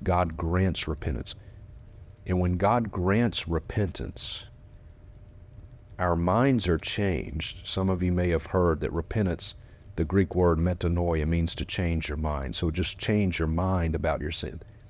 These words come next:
That's what the word itself means, but when you look at that word in the scriptures in its proper context, it does include a change of mind, but it's so much more than that.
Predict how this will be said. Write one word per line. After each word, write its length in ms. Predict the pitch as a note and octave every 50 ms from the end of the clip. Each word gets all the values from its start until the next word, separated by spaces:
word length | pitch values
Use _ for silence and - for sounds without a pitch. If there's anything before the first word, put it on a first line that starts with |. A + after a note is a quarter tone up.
| - - - - - - - - - - -
That's 460 | - B2 C3+ D#3 D#3+ - - - -
what 240 | C3 C3 B2 - - -
the 160 | D#2+ F2 E2+
word 300 | E2+ F#2 G2+ G2+ F#2+ E2
itself 580 | D2 - - - - G#2+ F#2+ F2+ E2+ - -
means, 360 | - D2 C2+ A#1+ A#1 C#2 - -
but 180 | - F#2+ - - - - - - - - - -
when 140 | G2+ G2
you 80 | F#2 F#2
look 260 | F#2+ A2 C#3+ D3 -
at 180 | C#3+ B2 - -
that 200 | A2 G2+ - -
word 480 | F2+ F#2+ F#2+ F#2+ F#2 F2+ E2+ D#2+ - -
in 240 | - F2+ F#2+ F2+ E2+
the 80 | E2+
scriptures 640 | D#2+ - - - A2 G#2+ - - - D#2 D#2 D#2 -
in 220 | - F2+ F2 E2
its 80 | D2+ -
proper 380 | - - - F#2+ E2 - D2+ C#2+
context, 760 | - - - F#2+ G2+ F#2+ F2+ - D2 B1+ A1+ - - - - - - - - - - - -
it 220 | G#2 G#2 D#2 -
does 320 | - A#2+ A#2+ C#3+ D3 B2+ A2+
include 760 | A2 G2 F2+ - - - B2+ C3+ C#3 B2+ G#2+ G2 F#2 - - - -
a 160 | - F2 F2+
change 560 | E2+ - - - - A2 G#2+ A2+ G#2+ G2 F2+ F2
of 180 | E2+ D2+ -
mind, 540 | F2 F2 F#2 F#2+ F2+ F2 E2 D#2+ D#2+ D#2+ D#2
but 140 | E2+ F2 F2
it's 120 | D#2+ -
so 400 | - - - - - A#2 A#2+ B2
much 340 | A#2+ G#2+ G#2 F#2 D#2+ - -
more 280 | F2 E2+ F2+ F#2+ F#2+ F2
than 160 | E2 D2 C2
that. 220 | C2 A#1+ A#1+ -